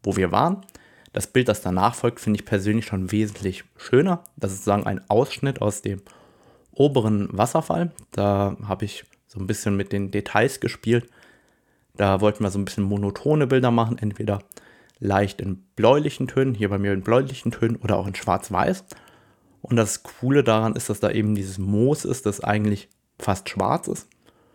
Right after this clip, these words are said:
Und gleichzeitig fällt da das Wasser runter. Und die Herausforderung war, eigentlich überall einen passablen Abschluss zu finden. Also, dass man links nicht viel abschneidet, rechts nicht viel abschneidet, von oben fällt das Wasser runter, sondern eben im unteren Bereich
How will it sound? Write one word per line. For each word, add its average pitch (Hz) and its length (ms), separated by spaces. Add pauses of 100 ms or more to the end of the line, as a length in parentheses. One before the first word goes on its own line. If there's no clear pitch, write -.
(300)
Und 104 80
gleichzeitig 98 420
fällt 104 220
da 98 60
das 95 160
Wasser 98 260
runter. 92 440 (220)
Und 101 480
die 101 120
Herausforderung 104 760
war, 98 320 (1080)
eigentlich 110 540
überall 110 460
einen 101 400
passablen 104 800
Abschluss - 540
zu - 100
finden. - 280
Also, - 140
dass 92 140
man 101 180
links 120 600
nicht 123 260
viel 120 160
abschneidet, 104 600
rechts 110 300
nicht 117 160
viel - 180
abschneidet, 110 480
von - 200
oben 107 260
fällt 90 220
das - 140
Wasser 90 200
runter, 147 400 (540)
sondern 104 180
eben 107 160
im 104 100
unteren 104 380
Bereich 92 400